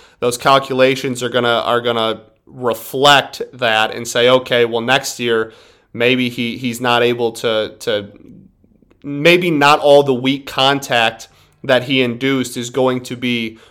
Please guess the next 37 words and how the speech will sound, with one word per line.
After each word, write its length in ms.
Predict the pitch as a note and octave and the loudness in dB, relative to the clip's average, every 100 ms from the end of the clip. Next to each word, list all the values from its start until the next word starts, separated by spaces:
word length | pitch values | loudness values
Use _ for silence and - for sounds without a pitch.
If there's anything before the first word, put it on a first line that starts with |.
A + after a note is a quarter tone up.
| _ | _
weak 280 | A#2+ B2+ B2 | -2 -2 -2
contact 640 | - B2 B2 A#2+ A#2 A2+ | -2 0 0 0 -2 0
that 120 | A#2 A2 | -6 -8
he 160 | B2 | -6
is 120 | A#2 | -8
going 300 | A2+ A#2+ A#2 | -4 -2 -2
to 120 | A2 A2+ | -6 -10
be 160 | A2+ | -6
able 320 | F#2+ G#2+ A2 | -4 -4 -6
to, 240 | G#2 A#2 G#2 | -6 -4 -4
to 160 | A2 A#2 | -6 -8
get 180 | A2+ | -8
ground 320 | G2+ A#2 A2+ A2+ | -4 -2 -2 0
ball 240 | G#2+ G#2+ | 0 4
outs, 300 | D3 D3 D3 | 6 4 2
or 60 | C3+ | -2
maybe 280 | A#2+ A#2 | -2 -4
there, 300 | A#2 A#2 A#2 | -6 -8 -8
there's 240 | - A#2+ A#2+ | -6 -8 -6
more 180 | A2 G#2 | -6 -6
seeing 400 | - C3 B2+ A#2+ | -4 -4 -4 -2
eye 140 | A2+ | -2
singles 580 | A2+ C3+ C3 B2+ A#2+ A#2+ | -2 -4 -4 -2 -4 -6
and 100 | A#2+ | -10
stuff 300 | - A#2+ A#2+ | -2 -2 0
like 200 | A#2 - | -4 0
that." 300 | A#2+ A2 - - - _ _ | 0 0 -4 -20 -20 _ _
So, 280 | - C#3+ C3 | 2 2 4
so 180 | D#3 | 2
that's 340 | C#3+ F3+ G#3+ - | 6 6 4 0
an, 200 | - D#3+ | -2 -2
an 180 | D#3+ D3 | 0 0
important 480 | C3 - F3 E3+ | -2 -2 -2 -2
thing 260 | C#3+ D3 C#3 | -2 -2 -2
to 120 | C3+ | -6
note 400 | B2 A#2 A#2 A2 | -6 0 0 -2
there 320 | - G2 - | -6 -10 -10